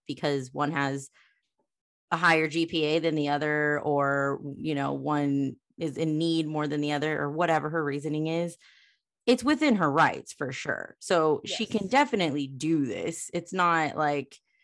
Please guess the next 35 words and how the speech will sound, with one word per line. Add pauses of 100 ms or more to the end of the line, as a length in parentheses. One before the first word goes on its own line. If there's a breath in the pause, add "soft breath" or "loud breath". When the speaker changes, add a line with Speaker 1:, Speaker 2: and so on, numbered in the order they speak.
(200)
Speaker 1:
and
I've
honestly
heard
parents
doing
some
crazier
things. (100)
I
think
it
is
very
Speaker 2:
<laughs>
Speaker 1:
interesting
that,
like,
when
kids
are
young, (460 soft breath)
I
would
say,
like,
when
they're
first
born
to,
like,
their
teenage
years,